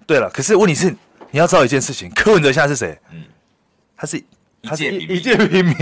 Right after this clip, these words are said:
Speaker 1: 欸。
Speaker 2: 当主席啊。
Speaker 1: 他晚上睡不着觉。
Speaker 2: 正常。
Speaker 1: 我跟你讲，十一二、二点是柯文哲主席他发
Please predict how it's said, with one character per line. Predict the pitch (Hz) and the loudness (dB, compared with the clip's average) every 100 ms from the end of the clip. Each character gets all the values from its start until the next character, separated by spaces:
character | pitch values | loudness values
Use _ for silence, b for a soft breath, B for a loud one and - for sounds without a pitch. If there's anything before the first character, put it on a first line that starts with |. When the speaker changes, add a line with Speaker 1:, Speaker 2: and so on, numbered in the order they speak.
| 131 | -2
Speaker 1:
欸。 | 131 | 0
Speaker 2:
当 | - | -2
主 | 151 | -4
席 | - - - | -6 -6 -2
啊。 | |
Speaker 1:
他 | - 262 | 2 4
晚 | 170 | 6
上 | 214 220 | 4 6
睡 | 226 | 4
不 | 214 | 4
着 | 185 170 | 2 4
觉。 | 196 160 | 4 2
Speaker 2:
正 | 143 | -2
常。 | 139 | -2
Speaker 1:
我 | |
跟 | 208 | 0
你 | |
讲， | 139 | 0
十 | - 170 | -2 0
一 | 208 | 2
二、 | |
二 | |
点 | 139 101 | 2 -4
是 | 131 | -6
柯 | - 143 | -2 -2
文 | |
哲 | 113 107 104 B B B | -2 -6 -8 B B B
主 | 107 | -12
席 | 117 | -10
他 | 113 127 | -8 -2
发 | 131 123 | 0 0